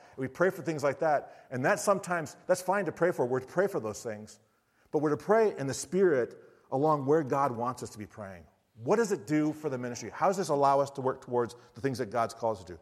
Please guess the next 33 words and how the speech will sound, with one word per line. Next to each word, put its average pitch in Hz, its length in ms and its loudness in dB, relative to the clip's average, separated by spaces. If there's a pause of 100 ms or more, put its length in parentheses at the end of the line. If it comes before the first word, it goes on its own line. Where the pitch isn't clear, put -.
(180)
The - 80 0
fruit 240 440 -2 (480)
for 131 140 4
us 127 180 0
then 127 200 -2
is 110 140 -6
this. 117 420 -4 (340)
It's - 140 -12
becoming 147 420 -6
more 135 140 -4
Christ-like 110 540 -8 (420)
in 113 60 -10
what 110 120 -6
we 107 100 -14
do. 92 280 -12 (800)
The 135 60 0
fruit 226 240 0
of 190 100 4
our 185 100 6
life, 165 240 2
the 147 80 -4
fruit 165 200 0
of 170 40 4
our 156 60 2
ministry, 156 360 -6
it's 131 140 -6
not 139 160 0
about 147 200 0
how 135 100 -6
many 139 100 -4
things 139 260 -6
we've 120 140 -4
accomplished. 120 540 -6